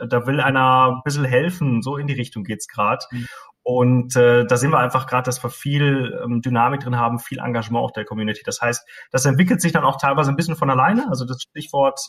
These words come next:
Speaker 1: äh, Mundpropaganda ist ein sehr, sehr wichtiges, glaub ich, auch grad in dieser, äh, Early Adopter Nutzerschaft, ne, in diesen Innovatoren, die einem dann auch wirklich,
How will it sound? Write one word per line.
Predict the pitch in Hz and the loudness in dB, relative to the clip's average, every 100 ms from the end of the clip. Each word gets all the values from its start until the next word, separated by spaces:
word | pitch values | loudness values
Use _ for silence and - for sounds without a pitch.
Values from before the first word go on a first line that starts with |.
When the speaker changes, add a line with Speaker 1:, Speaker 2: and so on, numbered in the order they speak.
| - 127 | -10 -2
Speaker 1:
äh, | |
Mundpropaganda | 131 180 170 147 139 139 135 | 2 2 0 0 0 0 -2
ist | - - | -2 -6
ein | 127 | -6
sehr, | 127 | -4
sehr | 127 | -4
wichtiges, | 131 - 131 127 | -6 -4 -6 -2
glaub | 120 120 | -4 -4
ich, | - | -6
auch | 110 | -8
grad | - 120 127 | 0 0 0
in | 120 | -2
dieser, | 117 113 113 - - - - - | 2 2 2 -4 -18 -20 -10 -4
äh, | |
Early | 113 - 131 123 | 2 2 4 2
Adopter | 139 139 131 | 0 0 0
Nutzerschaft, | 123 131 - 131 127 127 - - | 0 0 -4 0 0 0 -2 -6
ne, | 117 | -2
in | 123 | -2
diesen | 117 120 | -4 -4
Innovatoren, | 127 120 120 131 139 120 | 0 0 0 -4 -2 -2
die | 123 110 | -2 -4
einem | 117 120 | -2 0
dann | 117 | 0
auch | 107 - | 0 -2
wirklich, | 131 131 | -4 -4